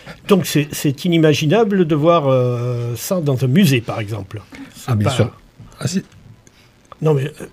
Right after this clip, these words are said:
Speaker 1: le voir dans un musée en direct, oui, mais ça ne peut pas être conservé dans un musée.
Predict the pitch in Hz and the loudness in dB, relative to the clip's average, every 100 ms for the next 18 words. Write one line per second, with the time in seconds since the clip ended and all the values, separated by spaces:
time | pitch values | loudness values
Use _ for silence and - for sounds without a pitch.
0 | - 196 147 123 151 151 120 127 135 143 | -14 -2 0 2 0 0 0 2 4 4
1 | 131 147 123 123 127 117 190 214 135 131 | 4 2 0 -2 -4 -4 -4 -2 0 -2
2 | 135 120 - - 113 - 123 117 127 127 | -6 -18 -16 -16 -14 -8 -8 -8 -6 -2
3 | 147 143 - 180 - 180 139 165 208 135 | -2 -2 2 2 4 -2 -2 -2 -4 -4
4 | 127 127 185 143 | -4 -4 -4 -6